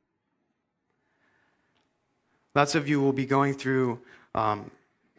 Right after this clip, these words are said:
going to family to family, and that just brings on a lot of stress.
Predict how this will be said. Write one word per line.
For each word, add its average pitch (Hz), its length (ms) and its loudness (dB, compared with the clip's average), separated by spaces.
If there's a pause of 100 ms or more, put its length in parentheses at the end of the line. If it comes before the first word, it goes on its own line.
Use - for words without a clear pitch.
(160)
going 165 220 4
to 143 40 -4
family 160 360 2
to 143 80 0
family, 147 680 0
and 127 140 -2
that 156 160 0
just 147 160 -6
brings 147 220 0
on 135 160 4
a 123 40 0
lot 123 200 6
of 120 60 -2
stress. 120 420 0